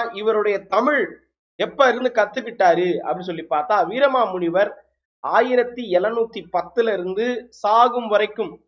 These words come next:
ஆயிரத்தி எழுநூத்தி நாற்பத்தி ஏழு வரை தமிழ்நாட்டுல இருந்து இங்க தமிழ் பணி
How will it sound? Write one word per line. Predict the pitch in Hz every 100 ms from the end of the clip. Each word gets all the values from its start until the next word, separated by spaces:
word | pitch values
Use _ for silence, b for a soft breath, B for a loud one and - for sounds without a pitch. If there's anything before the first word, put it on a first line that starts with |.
| _ 165
ஆயிரத்தி | 202 214 214 214 185 170
எழுநூத்தி | 208 214 214 190
நாற்பத்தி | 160 - 233 208 196 180
ஏழு | 170 160
வரை | 190 269 - b b b -
தமிழ்நாட்டுல | 165 240 262 254 240 208 196 190 208
இருந்து | 247 240 254 285 - 190
இங்க | 202 196 170 -
தமிழ் | 196 233 294 294 - 233
பணி | 220